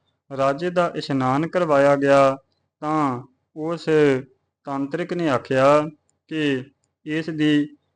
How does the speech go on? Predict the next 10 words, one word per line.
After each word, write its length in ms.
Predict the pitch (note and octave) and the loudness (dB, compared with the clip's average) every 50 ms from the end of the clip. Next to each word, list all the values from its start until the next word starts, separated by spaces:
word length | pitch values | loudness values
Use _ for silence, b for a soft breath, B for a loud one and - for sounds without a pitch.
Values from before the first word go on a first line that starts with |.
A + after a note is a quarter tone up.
| _ _ - | _ _ -20
ਬਲੀ 540 | C#3 B2 B2 C3+ C#3+ E3 F3+ F3+ F3 E3+ D#3+ D#3+ _ _ _ - | -10 -4 -2 -2 0 0 0 0 0 -2 -4 -6 _ _ _ -4
ਨਹੀਂ 280 | C#3+ D3 D#3+ F#3 G3+ G3 | -2 0 0 0 0 0
ਦਿੱਤੀ 360 | E3 D3+ - - C#3+ C3+ C3+ | -2 -2 -2 -2 -2 -2 0
ਜਾ 220 | C3 C3 B2 B2 A#2+ | 0 0 0 0 -2
ਸਕਦੀ, 500 | - B2+ A#2 A#2+ A#2+ A#2 B2 A#2+ A#2+ B2 - _ _ _ _ _ _ _ | -2 -6 -6 -6 -6 -6 -4 -6 -6 -8 -10 _ _ _ _ _ _ _
ਕਿਉਂਕਿ 640 | - C#3 C#3+ D#3+ F3+ F3+ F3+ F3+ E3+ E3+ E3+ E3+ E3+ E3+ _ _ _ _ _ _ _ | -8 -6 -4 -4 -4 -4 -4 -2 0 0 0 -2 -4 -6 _ _ _ _ _ _ _
ਇਸ 260 | E3 D#3 E3 F3 E3+ E3+ | -6 -6 -6 -6 -6 -4
ਦੇ 380 | D#3 D3+ D3+ D3 D3 D3 D3 D3 - _ _ _ _ - - - | 0 2 4 4 4 4 2 -2 -8 _ _ _ _ -12 -4 0
ਹੱਥ 240 | C#3+ B2+ B2+ - E3 | 0 0 0 -2 -4
ਦੀ 380 | E3 E3 E3 D#3+ D3+ D3 D3 | 0 2 4 4 4 2 0